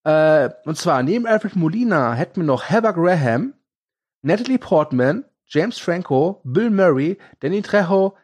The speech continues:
Isla Fisher, Ed Helms, Rose Byrne, Ernie Hudson und Chris Pine als Hannibal Lecter-Verschnitt.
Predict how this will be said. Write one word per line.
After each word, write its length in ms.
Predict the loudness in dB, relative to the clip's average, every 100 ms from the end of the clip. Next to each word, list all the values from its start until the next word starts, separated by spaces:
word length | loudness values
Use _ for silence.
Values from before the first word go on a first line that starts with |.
| _ -10
Isla 300 | -6 -2 -2
Fisher, 560 | -2 -2 2 0 -2 _ _ -4
Ed 200 | -4 0
Helms, 460 | 2 2 0 -8 _ _ -6
Rose 380 | 0 2 0 -2
Byrne, 380 | 2 2 2 -2 -16 _ 0
Ernie 280 | 0 2 0
Hudson 380 | -2 -4 -10 -2
und 360 | 0 0 -4 -20 _ _ _ _
Chris 320 | -2 -2 -2
Pine 480 | -4 0 2 2 0
als 380 | 0 2 0 -4
Hannibal 380 | -4 0 2 0
Lecter-Verschnitt. 640 | 0 -2 -4 -8 -14 -16